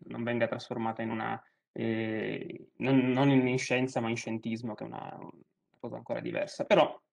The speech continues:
appunto, mi, mi sembra una pratica spirituale innanzitutto in questo senso. E poi, ovviamente, al centro del Naikan vi è una pratica autobiografica, altrimenti non avrei scelto di, di parlarvi di questo, ovvero la sua introspezione è, è una retrospezione, cioè un guardarsi indietro,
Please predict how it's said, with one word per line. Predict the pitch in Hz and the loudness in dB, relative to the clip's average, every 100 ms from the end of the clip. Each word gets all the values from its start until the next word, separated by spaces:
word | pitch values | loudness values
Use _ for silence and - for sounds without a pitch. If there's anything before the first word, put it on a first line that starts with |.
| _ _ _ _ - | _ _ _ _ -6
appunto, | 156 147 131 | 0 2 2
mi, | 127 131 | 0 0
mi | 127 | -2
sembra | 131 147 135 | 0 2 2
una | 131 | 2
pratica | 123 139 139 | 0 -2 -4
spirituale | - 151 156 147 | -6 -4 2 2
innanzitutto | 139 135 139 131 131 | 2 -4 -6 -8 -8
in | |
questo | 123 120 120 | -8 -10 -14
senso. | - - - | -14 -14 -12
E | 226 | -4
poi, | 165 | -2
ovviamente, | 135 139 123 135 135 | 0 0 0 -2 -4
al | |
centro | - 113 123 | -6 -10 -6
del | 123 135 | -4 -4
Naikan | 117 117 123 - _ _ | -6 -8 -12 -14 _ _
vi | 135 | -2
è | |
una | 123 127 | 0 0
pratica | 120 113 123 - | 0 -2 -4 -4
autobiografica, | 117 113 113 120 - - - | -4 -4 -6 -4 -4 -6 -10
altrimenti | 117 123 117 120 | -8 -8 -8 -8
non | 120 117 | -8 -8
avrei | 113 117 | -8 -10
scelto | - 113 - 113 | -10 -12 -12 -10
di, | 120 117 - _ _ | -10 -10 -14 _ _
di | - | 0
parlarvi | 117 117 135 | 2 4 4
di | 190 | 4
questo, | 185 131 131 131 | 6 4 6 4
ovvero | 127 135 123 - _ - | 8 8 8 2 _ -4
la | 135 | 0
sua | 156 | 2
introspezione | 147 160 - 190 190 156 151 151 151 151 | 4 2 2 0 0 0 2 0 -2 -4
è, | 135 135 135 135 | -4 -2 -2 -4
è | - 127 127 | -8 -6 -4
una | 139 135 120 | -2 0 2
retrospezione, | 151 135 127 - 120 - 131 110 113 117 | 0 -2 -6 -12 -16 -10 -6 -6 -6 -8
cioè | - 120 120 | -4 -2 -2
un | 120 120 117 | -2 -4 -2
guardarsi | 120 127 123 - | -2 0 0 0
indietro, | 208 123 123 131 117 | -2 0 -2 -4 -10